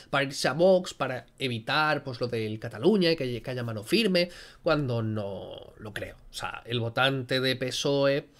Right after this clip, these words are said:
pues, no quiere independentismo, pero tampoco un nacionalismo exacerbado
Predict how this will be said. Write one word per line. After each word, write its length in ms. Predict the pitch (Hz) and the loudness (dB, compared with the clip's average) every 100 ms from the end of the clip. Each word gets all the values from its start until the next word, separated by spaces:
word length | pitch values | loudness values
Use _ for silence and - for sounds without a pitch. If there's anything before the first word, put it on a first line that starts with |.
| - - - | -18 -20 -8
pues, 340 | 123 - - | -4 -2 -4
no 300 | 127 127 135 | -4 -2 -2
quiere 160 | 135 131 | 0 0
independentismo, 680 | 131 131 135 131 139 143 139 | 0 -2 -2 0 0 0 -4
pero 140 | 120 | -4
tampoco 540 | 110 110 113 175 143 | -8 -4 4 6 6
un 180 | 127 127 | -2 -2
nacionalismo 540 | 120 113 110 127 123 113 | -4 -6 -6 -4 -4 -6
exacerbado 1040 | - 113 107 107 185 139 131 135 139 135 | -6 -10 -8 0 2 4 2 2 2 -2